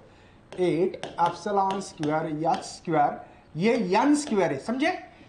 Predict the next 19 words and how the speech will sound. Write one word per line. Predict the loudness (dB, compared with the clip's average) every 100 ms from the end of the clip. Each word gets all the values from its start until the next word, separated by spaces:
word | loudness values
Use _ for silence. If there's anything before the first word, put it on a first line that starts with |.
| -6
ये | 0 2
minus | 2 2 2 2
minus | 0 0 -2 -2
plus | -2 -2
होके | 0 2
इधर | 4 4
आया, | 4 2 -2 -10 -6
ये | -2 0
minus | 0 -4 -4 -8 -10 -12 -2
M | -2 -2 -8
E | -4 -4
raise | -4 -8 -8
to | -12 -10
four, | -10 -4 -6 -6 -18 -20 -18 -6
eight | 0 0 0 -6 -8 -8
epsilon | -6 0 0 2 -2 -4
square, | -2 2 2 0 -2 -2
एच | -2 -6
स्क्वायर, | -20 -8 0 2 0